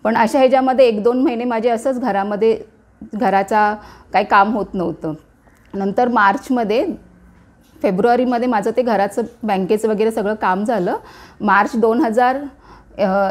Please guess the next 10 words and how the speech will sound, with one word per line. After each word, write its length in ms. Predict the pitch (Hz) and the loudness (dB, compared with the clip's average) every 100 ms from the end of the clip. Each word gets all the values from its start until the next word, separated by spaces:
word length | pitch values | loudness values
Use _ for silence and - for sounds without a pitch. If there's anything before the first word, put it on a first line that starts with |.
| - | 0
ए-, 80 | 220 208 | -2 0
वीसमध्ये 680 | 214 277 277 285 208 214 - - - - _ - 214 | 0 0 2 0 0 -2 -6 -10 -20 -20 _ -8 0
गुढीपाडव्याला 640 | 220 233 226 202 208 214 | 0 2 2 2 0 0
पंचवीस 580 | 233 208 190 208 220 247 | -2 -4 -4 -4 -4 -2
मार्चला 500 | 208 185 - 208 220 494 - - | -2 -2 -2 -4 -4 -8 -20 -10
मला 180 | 202 220 | -2 0
घराचं 500 | 226 202 196 - 240 466 - - - - - | 2 0 0 -2 -4 -4 -12 -20 -20 -16 2
चावी 260 | 220 202 240 | 4 4 0
मिळणार 360 | 226 196 185 | -2 0 0
होती. 360 | 185 - 160 | 0 -6 -8